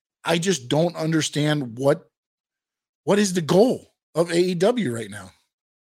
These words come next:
Uh, let's see. Frankie says real quick, they, they need to push Sammy. Right now, he's popular. Reminds me of Dan O'Brien when he got that push. Yeah, but I, I think, I think he's at the, the cap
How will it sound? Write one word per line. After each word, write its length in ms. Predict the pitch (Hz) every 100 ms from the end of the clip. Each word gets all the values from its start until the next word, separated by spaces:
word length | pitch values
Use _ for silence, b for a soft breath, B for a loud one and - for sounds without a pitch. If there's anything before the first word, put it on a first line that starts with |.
| _ _ _ _ _ _ _ _ _ -
Uh, 140 | 135
let's 140 | 135 -
see. 120 | 127
Frankie 260 | 147 135
says 280 | 131 139 120
real 100 | 131
quick, 220 | 135 120
they, 260 | 127 127 127
they 160 | 131 135
need 200 | 147 143
to 80 |
push 260 | 135 156 143
Sammy. 500 | - 143 143 143 135 B B B B B
Right 160 | 135 143
now, 140 | 135
he's 140 | 135 127
popular. 380 | 135 135 135
Reminds 240 | 123 127 127
me 40 |
of 60 | 127
Dan 180 | 123 123
O'Brien 340 | 117 123 120
when 100 | 117
he 40 |
got 160 | 117 113
that 140 | 113 -
push. 300 | 120 104 - _ _ _ _ _ _ _ _ _ _ _ _ _ _ _ -
Yeah, 200 | 180 170
but 140 | 175
I, 220 | 175 185
I 40 | 190
think, 200 | 226 185
I 100 | 185
think 180 | 220
he's 300 | 180 202 170 -
at 300 | 165 165 156
the, 280 | 156 147 135
the 120 | 131 131
cap 540 | - - 139 127 -